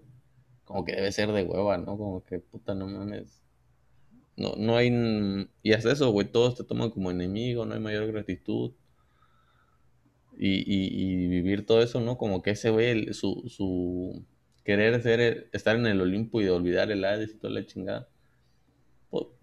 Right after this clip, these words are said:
yo lo entiendo, güey. A mí, no lo haría lo mismo, güey, pero a mí sí me daría hueva, puta, estar ahí de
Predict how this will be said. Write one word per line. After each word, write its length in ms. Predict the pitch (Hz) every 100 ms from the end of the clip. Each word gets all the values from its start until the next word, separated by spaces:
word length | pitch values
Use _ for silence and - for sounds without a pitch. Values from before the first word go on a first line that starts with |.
| - - - - -
yo 180 | - 202
lo 100 | 185
entiendo, 380 | 104 107 98 95
güey. 140 | - - -
A 80 | -
mí, 100 | - - -
no 220 | 127 165
lo 60 |
haría 220 | 160 160 156
lo 100 | 139
mismo, 360 | 151 160 143
güey, 180 | 139 143 -
pero 380 | 117 95 90 - _
a 80 | -
mí 140 | 95 101
sí 120 | 120
me 100 | 117
daría 280 | 90 92 95
hueva, 260 | 98 98 -
puta, 200 | 101 95
estar 280 | - 95
ahí 320 | 90 92 95 90
de 240 | 82 82